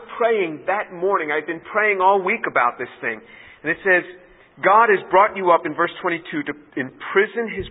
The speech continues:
princes at will, that he might teach his elders wisdom." Not that the man, not that I was gonna tell him he was going to prison, but imagine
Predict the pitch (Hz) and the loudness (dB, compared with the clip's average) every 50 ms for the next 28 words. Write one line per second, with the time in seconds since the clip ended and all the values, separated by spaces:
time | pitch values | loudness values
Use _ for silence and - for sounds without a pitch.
0 | - - - 190 185 - - 214 180 202 208 - 165 147 147 147 147 147 151 143 | -12 -6 -6 -6 -6 -6 -12 -10 -4 -4 -4 -4 0 0 2 2 2 0 -2 -4
1 | 143 135 139 143 151 165 165 - - - 165 - - 147 139 - 135 135 135 131 | -4 -4 -4 -2 -2 -2 -2 -6 -14 -18 -16 -14 -14 -12 -6 -2 0 0 0 0
2 | 139 131 - 131 139 139 131 - - 92 - _ - - - - - 160 202 247 | -4 -10 -8 -4 -4 -4 -4 -6 -14 -20 -20 _ -20 -20 -20 -10 -2 0 0 0
3 | - - 254 - - 190 185 175 170 170 170 165 160 170 180 180 160 - 135 139 | -2 -6 -12 -12 -8 -4 0 0 0 0 -2 -4 -8 -4 -2 -2 -2 -2 -2 -2
4 | 185 175 170 160 156 147 156 156 147 143 - 160 151 147 147 143 135 127 120 - | 0 0 0 0 -2 -4 -6 -6 -6 -4 -2 0 0 0 0 -4 -8 -8 -4 -2
5 | 143 139 135 131 - - - - - 220 220 220 220 139 117 110 - - - - | -2 -2 -2 -4 -8 -14 -12 -4 0 0 0 0 -2 -10 -12 -12 -16 -20 -20 -20
6 | - - _ _ _ _ _ _ _ _ - 214 208 208 - 190 175 190 226 247 | -20 -20 _ _ _ _ _ _ _ _ -4 -4 -4 -2 -4 -6 -2 0 2 2
7 | 262 240 226 247 220 | 0 0 -4 -8 -8